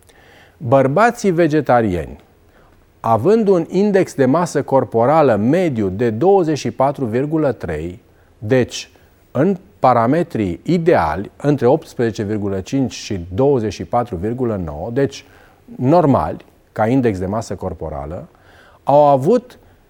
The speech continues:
în ceea ce privește boala coronariană, cu treizeci și opt la sută mai puțini decât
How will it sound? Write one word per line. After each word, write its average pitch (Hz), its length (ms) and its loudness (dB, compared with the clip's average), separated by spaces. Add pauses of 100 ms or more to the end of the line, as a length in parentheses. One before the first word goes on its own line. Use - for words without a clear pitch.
în 120 140 -2
ceea 202 200 0
ce 208 120 -2
privește 196 360 2
boala 175 320 2
coronariană, 139 720 0
cu 135 260 -4 (100)
treizeci 220 480 4
și - 240 -6
opt 190 260 2
la 156 140 4
sută 185 340 0
mai 147 240 2
puțini 185 640 -2 (280)
decât 180 580 0